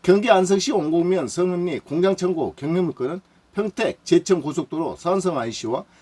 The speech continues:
경부 고속도로 남사 진위 아이씨 생활권으로 안성 하이랜드 일반 산업단지 북동측에 위치하고 있습니다. 법원 경매를 통해 공장 창고 입찰 시에는 위 자료를 참고하여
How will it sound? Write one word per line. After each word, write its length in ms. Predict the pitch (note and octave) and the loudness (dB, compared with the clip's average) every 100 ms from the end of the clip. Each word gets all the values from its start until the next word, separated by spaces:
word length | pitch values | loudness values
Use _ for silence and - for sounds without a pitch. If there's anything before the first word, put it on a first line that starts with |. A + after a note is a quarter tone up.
| _ | _
경부 300 | - D#3+ F3+ | -2 0 4
고속도로 640 | F3 E3 - F#3 F#3 - - | 4 2 2 2 2 -2 -10
남사 500 | A#2+ C#3 D#3 C#3 - | -4 -4 0 -2 -2
진위 280 | - F3+ F3 | -4 -2 0
아이씨 260 | D3 D3+ | -2 -4
생활권으로 640 | C#3 B2 A#2+ G#2+ G2+ C#3 D3 _ _ | -8 -6 -8 -8 -8 -8 -12 _ _
안성 420 | A2+ D3 F#3 C#3 G#2 | -4 -2 0 -2 -2
하이랜드 800 | F#3+ G#3+ G3+ G3+ G3+ G3+ F#3+ - _ _ | 0 2 4 2 2 2 2 2 _ _
일반 240 | C#3 D3 C#3 | -4 -2 -2
산업단지 520 | E3+ F#3 - C#3+ A#2+ | 0 -2 -2 -6 -6
북동측에 580 | C3 - F#3 - C#3 D3+ | -6 -2 0 0 -4 -4
위치하고 320 | C3 A2 F#2 | -4 -6 -8
있습니다. 420 | - F2+ D#2+ F2 - _ _ _ _ _ _ _ _ _ _ _ - _ | -8 -12 -14 -18 -20 _ _ _ _ _ _ _ _ _ _ _ -20 _
법원 260 | - F3 A3 | 0 2 6
경매를 380 | F#3+ G#3 A3 G#3+ | 6 6 2 0
통해 320 | G3 A#3 G#3+ | -4 -2 -4
공장 380 | - C#3+ E3+ F3 | -6 -4 -2 -2
창고 240 | E3+ D#3+ | -2 -2
입찰 340 | C#3+ A#2+ D3+ C3+ | -4 -4 -4 -2
시에는 380 | C3+ C3+ E3+ E3+ | -2 -2 -4 -4
위 160 | C3+ | -4
자료를 300 | C3 B2+ B2 | -2 2 2
참고하여 580 | A#2 B2 A2+ B2 B2 - | 0 -4 -2 -2 -2 -6